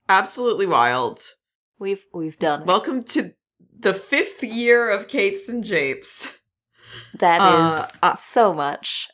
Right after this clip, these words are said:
Speaker 2: time.
Speaker 1: It is so much
Speaker 2: Incredible.
Speaker 1: time.
Speaker 2: <laughs>
Speaker 1: So much podcast. Uh, I hope that everyone had a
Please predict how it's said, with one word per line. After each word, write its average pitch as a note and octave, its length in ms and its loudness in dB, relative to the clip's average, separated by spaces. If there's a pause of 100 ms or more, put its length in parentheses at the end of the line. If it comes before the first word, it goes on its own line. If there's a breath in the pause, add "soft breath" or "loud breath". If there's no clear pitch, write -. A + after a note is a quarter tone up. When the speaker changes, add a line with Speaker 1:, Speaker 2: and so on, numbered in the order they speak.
(160)
Speaker 2:
time. C4+ 840 -2
Speaker 1:
It B3+ 280 0 (420)
is - 180 -12 (160)
so C4+ 200 2
much F4+ 140 -2
Speaker 2:
Incredible. E3 760 0
Speaker 1:
time. D4+ 220 -2
Speaker 2:
<laughs> - 60 -14 (920 loud breath)
Speaker 1:
So C4 580 0
much G3+ 640 -6 (460)
podcast. F3+ 880 0 (520)
Uh, F3+ 580 -4 (500)
I B3 100 2
hope C#4+ 380 -2
that G#3+ 440 0
everyone F#3+ 560 -2
had E3+ 640 -2
a D#3 720 -4